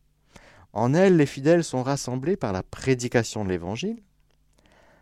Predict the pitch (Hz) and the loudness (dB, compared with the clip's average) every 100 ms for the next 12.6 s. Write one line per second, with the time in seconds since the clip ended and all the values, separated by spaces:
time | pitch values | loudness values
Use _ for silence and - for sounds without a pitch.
0 | _ _ - 85 117 131 - 147 135 117 | _ _ -10 -2 -2 -2 -2 2 2 2
1 | 98 92 - 98 95 73 82 80 82 87 | 0 -2 -4 -4 -6 -8 -12 -10 -8 -6
2 | 87 76 - 82 87 98 156 214 - - | -6 -8 -10 -8 -6 -6 -10 -12 -20 -18
3 | 85 - 82 80 - - _ _ _ _ | -14 -10 -10 -12 -18 -20 _ _ _ _
4 | _ _ _ _ _ _ _ _ _ 95 | _ _ _ _ _ _ _ _ _ -6
5 | 113 165 - 143 131 117 104 - 175 208 | -2 -2 -2 -2 0 0 0 -2 -2 -2
6 | - 175 160 180 165 135 - 233 220 151 | -4 -2 -2 -2 -2 -2 0 0 0 0
7 | 123 - 120 180 202 - 113 - 110 147 | -4 -4 -8 -6 -6 -8 -12 -12 -8 -6
8 | 208 208 120 120 143 - 113 - 196 226 | -6 -8 -8 -8 -8 -6 -8 -6 -8 -8
9 | _ _ _ _ _ 151 170 185 - 135 | _ _ _ _ _ -2 0 0 0 -6
10 | 143 - - 131 - - 113 110 98 95 | -6 -10 -6 -6 -6 -8 -6 -4 -4 -6
11 | 113 _ _ _ _ 104 95 90 95 113 | -8 _ _ _ _ -8 -6 -4 -4 -6
12 | - - 143 110 - 131 | -8 -14 -10 -10 -10 -18